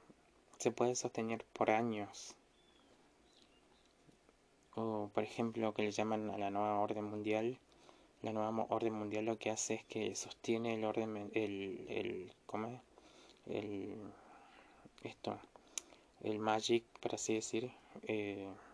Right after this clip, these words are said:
sostiene por mucho tiempo, eh,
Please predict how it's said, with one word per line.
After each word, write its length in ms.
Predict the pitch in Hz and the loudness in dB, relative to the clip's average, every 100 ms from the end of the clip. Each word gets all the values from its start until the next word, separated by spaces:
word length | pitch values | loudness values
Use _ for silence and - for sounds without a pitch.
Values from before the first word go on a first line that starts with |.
| - | -18
sostiene 880 | - 110 - - 123 120 117 117 131 - _ - - - - | -6 -6 -6 -2 4 4 4 -2 -6 -12 _ -20 -20 -20 -6
por 140 | 113 110 | -4 -2
mucho 320 | 110 110 120 | -2 -2 -4
tiempo, 640 | - 117 117 113 - 123 - - _ - - - - - - - _ - | 2 2 2 -2 -2 -2 -4 -20 _ -20 -20 -20 -20 -20 -20 -20 _ 0
eh, 720 | 110 107 104 101 101 95 | 2 4 2 0 -2 -6